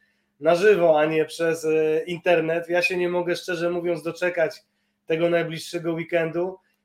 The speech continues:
Jeszcze raz, e, bardzo dziękujemy, że, że poświęciliście nam czas. E, thank you, Richard. E, e,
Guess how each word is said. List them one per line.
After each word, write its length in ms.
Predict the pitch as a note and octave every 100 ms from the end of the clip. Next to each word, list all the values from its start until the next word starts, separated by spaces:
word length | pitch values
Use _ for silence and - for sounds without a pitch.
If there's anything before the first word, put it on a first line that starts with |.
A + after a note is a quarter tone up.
| -
Jeszcze 380 | D3 E3+ - F3+
raz, 480 | F3+ F3 E3+ - D#3+
e, 600 | D#3+ D#3+ E3 E3 E3 E3 -
bardzo 300 | D#3+ F#3+ G3
dziękujemy, 600 | F3+ F#3+ F#3 F#3+ G3 F#3+ D#3+
że, 680 | D3 D#3 D3+ D3+ D3+ D3+ D3+
że 180 | C#3+ D3+
poświęciliście 760 | D#3 - E3 D#3 D#3+ E3 -
nam 200 | E3+ D#3+
czas. 540 | D3+ E3 D#3+ D3+ - _ _ _ _ -
E, 160 | D3
thank 280 | C#3+ F#3+ F#3
you, 100 | F3+
Richard. 580 | F3+ F3 F3 F3 E3+ -
E, 40 |
e, 680 | E3 D#3+ D#3+ D#3+ D#3+ D#3+